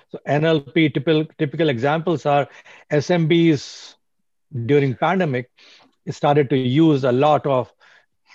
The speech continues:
cha-, uh, chatbots and so on and so forth, right? So if history is any indication, we feel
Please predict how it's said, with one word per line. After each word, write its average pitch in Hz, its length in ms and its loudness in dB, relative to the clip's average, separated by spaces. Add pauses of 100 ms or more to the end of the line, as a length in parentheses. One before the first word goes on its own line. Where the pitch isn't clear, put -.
(500)
cha-, 156 240 0
uh, 127 400 -2
chatbots 131 640 -2
and 127 120 -10
so 151 140 -10
on 131 160 -8
and 120 140 -16
so 196 120 -6
forth, 117 180 -12
right? 175 200 -10 (640)
So - 320 2 (520)
if 170 260 2
history - 560 0
is 175 120 4
any 175 320 0
indication, 139 840 -2 (2750)
we 151 400 2
feel 151 680 0